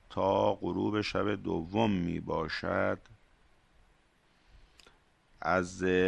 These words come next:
صبح هست، این از اذان صبح تا اذان صبح دیگر.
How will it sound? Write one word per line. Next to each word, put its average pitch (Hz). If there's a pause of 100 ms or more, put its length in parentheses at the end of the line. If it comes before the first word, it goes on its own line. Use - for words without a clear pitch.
(320)
صبح 147
هست، 78
این 123
از 95
اذان 92
صبح 131 (580)
تا 113 (760)
اذان 95
صبح 92
دیگر. 87